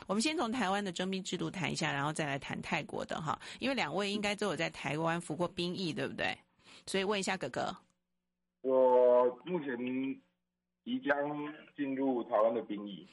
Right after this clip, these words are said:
Speaker 1: 哦，所以你是先去泰国服兵役？
Speaker 2: 对，对，对。
Speaker 1: 好，所以中富这个情况比较特别，因为在我这个年代啊，我真的年纪比较长了哈，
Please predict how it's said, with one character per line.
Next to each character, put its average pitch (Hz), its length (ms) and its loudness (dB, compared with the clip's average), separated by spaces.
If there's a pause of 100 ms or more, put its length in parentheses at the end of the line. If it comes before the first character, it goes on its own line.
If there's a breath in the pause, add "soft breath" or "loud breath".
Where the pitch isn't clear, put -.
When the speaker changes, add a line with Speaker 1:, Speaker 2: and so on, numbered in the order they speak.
(140)
Speaker 1:
哦， 285 120 4
所 277 180 0
以 320 80 0
你 247 140 0
是 269 140 0
先 247 180 2
去 269 140 -2
泰 311 240 0
国 156 160 -2
服 151 160 -4
兵 160 120 -2
役？ 165 280 2 (680 loud breath)
Speaker 2:
对， 127 180 4
对， 120 180 2
对。 95 340 -2 (600)
Speaker 1:
好， 220 220 0
所 269 160 0
以 240 60 0
中 247 200 -2
富 247 200 -2
这 220 180 0
个 170 320 0 (200)
情 180 200 0
况 247 160 2
比 160 60 -4
较 165 120 2
特 196 220 0
别， - 260 -4 (220 loud breath)
因 320 140 0
为 320 160 -2 (260 loud breath)
在 339 200 2
我 214 200 2
这 226 100 -2
个 240 80 -2
年 151 220 -2
代 160 220 0
啊， 98 100 -2
我 143 80 0
真 202 220 -2
的 190 80 0
年 151 200 -2
纪 175 140 -4
比 151 80 -4
较 147 140 0
长 - 260 -4
了 - 140 -6
哈， - 360 -2